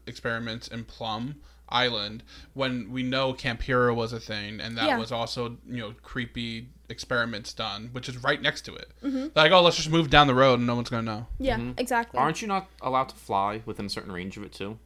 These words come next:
Speaker 2: I think you're allowed to fly over it. I don't
Speaker 3: Oh,
Speaker 2: think
Speaker 3: you
Speaker 2: that's
Speaker 3: can?
Speaker 2: a thing. Yeah, I think maybe, like, something with drones.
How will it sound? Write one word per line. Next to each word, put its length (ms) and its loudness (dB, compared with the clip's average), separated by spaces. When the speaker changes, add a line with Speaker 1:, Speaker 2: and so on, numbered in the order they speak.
Speaker 2:
I 60 6
think 220 -4
you're 100 2
allowed 220 2
to 100 -4
fly 600 -2
over 320 -2
it. 120 -10
I 120 -6
don't 140 -4
Speaker 3:
Oh, 20 -8
Speaker 2:
think 120 -2
Speaker 3:
you 60 -8
Speaker 2:
that's 160 -6
Speaker 3:
can? 60 -4
Speaker 2:
a 40 -6
thing. 280 -12
Yeah, 340 2
I 80 6
think 220 0
maybe, 240 2
like, 160 0
something 180 -2
with 160 -2
drones. 720 -4